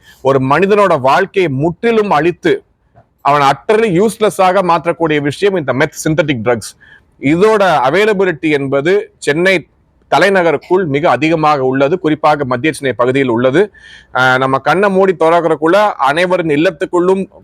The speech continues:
புகுந்து வரக்கூடிய தன்மை கொண்ட ஒரு விஷயம். இதை உடனே கிள்ளி எறிய வேண்டும். இதற்கு வந்து அனைத்து நடவடிக்கைகளும் எடுத்து, அரசியலுக்கு அப்பாற்பட்டு ஒரு சமுதாய புரட்சியை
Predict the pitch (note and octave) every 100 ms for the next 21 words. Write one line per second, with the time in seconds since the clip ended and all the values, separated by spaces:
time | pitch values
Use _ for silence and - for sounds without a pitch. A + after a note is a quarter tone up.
0 | - D#3+ F#3 F3+ E3 D#3 - D#3+ D#3+ D#3+
1 | - C#3 E3+ D#3+ D3+ D3 D#3 C#3+ C3 B2
2 | A2 A#2+ E3 F#3+ G#3 _ - - C3+ D3
3 | B2+ B2 C3+ G#3 G#3+ A3 - D#3+ E3+ C#3
4 | C#3+ D#3 C3+ C3 B2+ F3 F#3+ C3+ C3 -
5 | B2+ C3+ D3+ G#3 - A#2+ F3 G3+ G3+ C#3+
6 | C#3 F3 F3 E3 D3+ D#3 C#3+ B2+ C3+ C#3+
7 | B2 E3 F#3+ E3+ C#3+ B2+ E3 D3+ C#3+ C3+
8 | D3 A#2 C3 E3 F#3 F#3 D#3 E3+ F#3 -
9 | F3